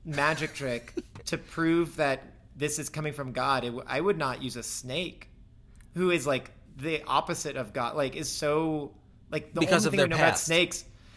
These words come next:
Speaker 1: the only thing we know about snakes is God doesn't like 'em.
Speaker 2: It is true. It is kinda weird to see him, like, forget about that.
Speaker 1: Yeah, do you forget that, like, you've cursed snakes forever 'cause you hate them so
Speaker 2: Yeah.
Speaker 1: much?
Speaker 2: And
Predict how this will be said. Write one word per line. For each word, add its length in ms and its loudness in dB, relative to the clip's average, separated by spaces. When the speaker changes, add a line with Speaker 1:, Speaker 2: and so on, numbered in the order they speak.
Speaker 1:
the 120 0
only 280 -2
thing 100 0
we 80 0
know 60 0
about 240 0
snakes 320 -4
is 100 -8
God 220 -2
doesn't 220 -2
like 260 -8
'em. 80 -14
Speaker 2:
It 100 4
is 220 4
true. 220 6
It 80 6
is 140 4
kinda 300 0
weird 380 2
to 100 -2
see 240 0
him, 200 -2
like, 180 0
forget 420 -2
about 340 -4
that. 260 -8
Speaker 1:
Yeah, 400 0
do 140 -8
you 120 -2
forget 540 -8
that, 120 -8
like, 120 -10
you've 180 -8
cursed 440 -10
snakes 480 -8
forever 640 -8
'cause 120 -10
you 80 -8
hate 300 -10
them 160 -6
so 140 -4
Speaker 2:
Yeah. 80 2
Speaker 1:
much? 320 -2
Speaker 2:
And 380 -4